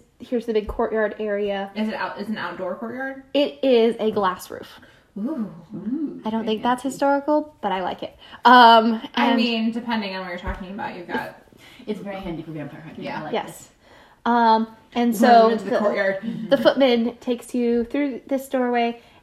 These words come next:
Speaker 1: and there's some stairs right here. And so you are going up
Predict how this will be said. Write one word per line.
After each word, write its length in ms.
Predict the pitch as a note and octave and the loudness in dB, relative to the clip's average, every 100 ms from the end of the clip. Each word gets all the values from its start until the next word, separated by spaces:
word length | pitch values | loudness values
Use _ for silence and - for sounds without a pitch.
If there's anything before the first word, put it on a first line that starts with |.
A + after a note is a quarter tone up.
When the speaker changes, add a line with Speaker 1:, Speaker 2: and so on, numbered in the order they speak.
| - | -6
Speaker 1:
and 320 | G#3+ G#3 G#3 | -4 -2 -2
there's 160 | G#3+ G3+ | -4 -6
some 80 | G#3+ | -10
stairs 380 | - A3+ A3+ C4+ | -6 -4 -2 -4
right 160 | B3+ | -6
here. 320 | - C#4+ D#4 - _ _ - | -6 -6 -6 -10 _ _ -6
And 160 | A#3 | -6
so 120 | A3+ A#3 | -4 -2
you 180 | A3+ | -2
are 100 | A3 | -2
going 280 | G#3+ G#3+ G#3+ - | -2 -4 -6 -8
up 180 | G3+ | -14